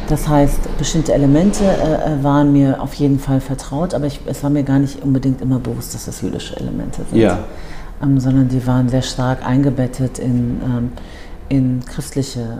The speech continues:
Speaker 1: äh,
Speaker 2: Ja,
Speaker 1: äh,
Speaker 2: oder familiale
Speaker 1: Elemente.
Speaker 2: Rituale, ja? Dann hat man, nimmt man gar nicht wahr, woher das jetzt kommt.
Speaker 1: Äh, genau, also
Speaker 2: Mhm.
Speaker 1: das war einfach, das war eine, äh,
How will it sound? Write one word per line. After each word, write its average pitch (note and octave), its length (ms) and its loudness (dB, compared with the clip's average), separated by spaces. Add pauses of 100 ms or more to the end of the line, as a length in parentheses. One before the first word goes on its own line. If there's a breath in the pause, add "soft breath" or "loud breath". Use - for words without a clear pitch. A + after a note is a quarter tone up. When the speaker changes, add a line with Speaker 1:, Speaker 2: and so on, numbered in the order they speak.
(340)
Speaker 1:
äh, G#2 40 -2
Speaker 2:
Ja, G2+ 60 -2 (180)
Speaker 1:
äh, - 40 -4
Speaker 2:
oder G#2+ 120 0
familiale G#2+ 640 4
Speaker 1:
Elemente. G2+ 260 0
Speaker 2:
Rituale, G#2 360 0
ja? E2 300 -4
Dann F2+ 120 -8
hat G2 180 -4
man, F#2+ 140 -4
nimmt G#2 160 -6
man G2+ 180 -4
gar G2+ 140 0
nicht G2+ 220 -6
wahr, G2 340 -2 (160)
woher G2+ 280 -2
das F#2 180 -6
jetzt F#2+ 200 -8
kommt. E2 360 -10 (100)
Speaker 1:
Äh, - 200 -10
genau, E3+ 320 4 (180)
also D3+ 200 0
Speaker 2:
Mhm. D3+ 40 0
Speaker 1:
das D#3 200 -2
war D#3+ 120 0
einfach, D#3 320 -2
das D#3 220 -8
war D#3 100 0
eine, D3 320 2
äh, - 40 -8